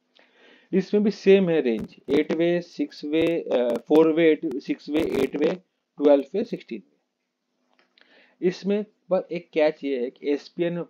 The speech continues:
बहुत आसान था, X, ये जितने वे हैं उसको multiply by one कर दो, क्योंकि single phase का है।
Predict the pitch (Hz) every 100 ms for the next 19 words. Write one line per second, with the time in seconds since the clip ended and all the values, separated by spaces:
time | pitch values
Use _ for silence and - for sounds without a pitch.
0 | - 127 156 151 131 - 131 131 120 131
1 | 131 _ - 135 - _ _ _ - 131
2 | 117 123 - 147 147 123 143 135 143 170
3 | 139 135 - 151 135 127 139 139 135 139
4 | 147 180 151 127 117 107 104 110 131 180
5 | 175 180 147 123 110 104 - -